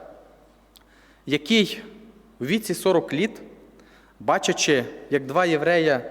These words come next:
між собою спорять, а перед тим, як і єгиптянин бив єврея, подумав, що це, напевно, момент, до якого готував Господь, бо він розумів місію.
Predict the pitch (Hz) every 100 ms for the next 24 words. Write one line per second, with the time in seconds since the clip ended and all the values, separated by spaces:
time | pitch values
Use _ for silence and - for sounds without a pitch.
0 | - - - - - 147 151 - 156 165
1 | 151 135 - 190 214 131 - - 165 165
2 | 180 165 147 - - - 180 160 156 160
3 | 165 165 190 160 139 143 147 135 139 214
4 | 208 117 - - - - - 156 208 165
5 | - 139 185 165 170 160 143 147 214 196
6 | 139 165 190 160 165 180 156 190 - 208
7 | 127 151 156 180 208 247 180 135 196 -
8 | 90